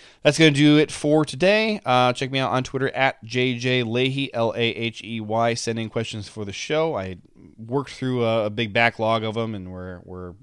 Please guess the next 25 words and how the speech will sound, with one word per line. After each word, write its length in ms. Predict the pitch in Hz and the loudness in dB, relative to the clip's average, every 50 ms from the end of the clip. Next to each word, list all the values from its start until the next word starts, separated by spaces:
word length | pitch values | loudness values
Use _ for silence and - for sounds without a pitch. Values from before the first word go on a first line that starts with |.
| _ _ | _ _
uh, 300 | - 98 98 92 90 90 87 87 - _ _ _ _ _ - _ _ | -16 -14 -12 -12 -12 -12 -14 -18 -20 _ _ _ _ _ -20 _ _
getting 240 | 120 139 151 151 147 | -2 -2 0 0 -2
to 100 | 135 139 | -2 -2
a 60 | 135 | -2
more 200 | 127 123 117 123 | -2 -2 -4 -4
manageable 440 | 120 120 120 123 123 117 113 113 110 | -2 0 0 0 0 -2 -4 -8 -8
point 320 | 107 - 123 127 131 117 104 | -6 -4 -4 -4 -4 -4 -4
where 140 | 104 104 | -6 -6
if 120 | 101 - - | -6 -6 -8
you 60 | 104 | -8
send 200 | - - 120 117 | -6 -4 -4 -4
in 60 | 117 113 | -4 -6
a 40 | |
question, 520 | 101 - - 113 107 - - 120 117 113 113 - - | -8 -6 -6 -6 -6 -4 -8 -8 -8 -8 -10 -12 -16
<laughs> 80 | - | -16
it's 200 | 117 120 - - | -16 -14 -12 -12
gonna 300 | - - - - 127 117 | -12 -12 -12 -10 -10 -8
get 140 | 104 113 113 | -6 -6 -6
on 80 | 110 107 | -6 -6
the 60 | 101 | -8
show 280 | - - 117 110 107 101 | -6 -4 -2 -2 -2 -4
sooner 280 | - - 117 110 104 | -6 -8 -8 -6 -6
rather 220 | 104 107 107 98 92 | -4 -4 -4 -6 -6
than 80 | 92 | -8
later. 400 | 98 110 123 123 120 120 110 - | -4 -2 -2 0 0 -2 -4 -6